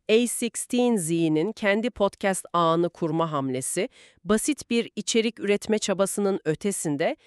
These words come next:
anlatıyı kontrol etme isteği var,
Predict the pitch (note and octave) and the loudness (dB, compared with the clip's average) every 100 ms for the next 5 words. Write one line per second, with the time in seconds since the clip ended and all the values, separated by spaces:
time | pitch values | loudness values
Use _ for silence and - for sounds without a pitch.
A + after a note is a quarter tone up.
0 | _ _ F3+ G#3+ A#3 A3+ A#3+ A3+ A3+ A3 | _ _ 2 4 2 0 0 0 0 2
1 | G#3 - G#3+ G#3 F3+ - G#3+ - - - | 2 2 2 2 0 0 0 0 -6 -2
2 | G#3 G#3 G3 F#3+ G3 | 0 2 4 4 2